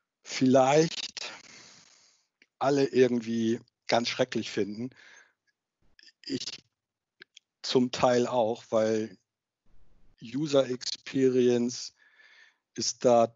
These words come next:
stand da nicht im Vordergrund, würde ich sagen, als die Leute von Microsoft das entwickelt haben.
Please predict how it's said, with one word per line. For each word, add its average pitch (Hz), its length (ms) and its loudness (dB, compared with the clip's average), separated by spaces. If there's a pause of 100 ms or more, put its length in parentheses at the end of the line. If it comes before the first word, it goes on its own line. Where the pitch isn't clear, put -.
stand 151 300 -2
da 139 40 2
nicht 151 160 -2
im 123 80 -10
Vordergrund, 110 540 -2
würde 104 140 -6
ich - 60 -8
sagen, 104 280 -4
als 107 160 -10
die 113 100 -6
Leute 104 240 -4
von 101 140 -6
Microsoft 101 460 -8
das - 120 -12
entwickelt - 440 -14
haben. 90 240 -10